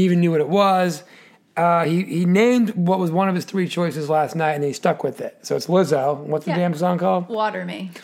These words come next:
Speaker 1: Water Me. No, thank you. Anyway. <laughs> So Roscoe P's ge-, uh, vote is in. Cousin Stephanie Viano is joining us later, in theory.
Speaker 2: Yes.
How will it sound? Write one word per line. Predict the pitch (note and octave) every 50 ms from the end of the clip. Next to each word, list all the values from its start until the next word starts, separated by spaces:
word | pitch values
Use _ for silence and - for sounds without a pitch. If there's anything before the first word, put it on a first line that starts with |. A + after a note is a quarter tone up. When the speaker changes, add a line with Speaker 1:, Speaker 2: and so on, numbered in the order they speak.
| - - -
Speaker 1:
Water | - D4 D#4 D4 C#4+ C4+ A#3+ G#3 F#3+ F3
Me. | D#3+ D#3 C3+ B2+ A#2 - - _ _ _ _ _ _ _ _ _ _ _ _ _ _ _ _ _ _ _ _ _ _ _ _ _ G#3
No, | G#3+ G#3+
thank | A3+ A3+ F#3+ - -
you. | - - - _ -
Anyway. | C#4 D4 D4 B3+ F3 G3+ - -
<laughs> | - A3 - - A3+ - A#3 - G#3+ - B3 C#4+ G3 - - B3+ F3 - - - - - - -
So | - - F#3+
Roscoe | G#3 A#3+ B3 A3+ B3+ B3 A#3+
P's | F3 F3+ A#3 A3 F3+
ge-, | E3 F#3 G3+ G#3+
uh, | A3 G3 F#3 F3+ D#3
vote | E3+ G3+ G#3+ G#3
is | F#3 D#3
in. | E3+ F3 E3+ E3+ F3 E3+ - - _ _ _ _ _ _ _ _ _ _ _ - - - _ - - - - - -
Cousin | - A#3 G3 G3
Stephanie | - - A#3 A3+ G#3 G#3+ G#3 F#3
Viano | E3 F3+ F3 F3+ G3+ G3+ F3+ D#3+
is | C#3+
joining | B2 E3+ F3 F3 F3+ F3
us | C#3 A#2
later, | D#3+ F3 F#3+ F#3 E3+ D#3
in | D3 -
theory. | - C#3+ C#3 C#3 C#3 D3 D3+ -
Speaker 2:
Yes. | G#3 F#3+ A#3 F4+ D#4+ - - - -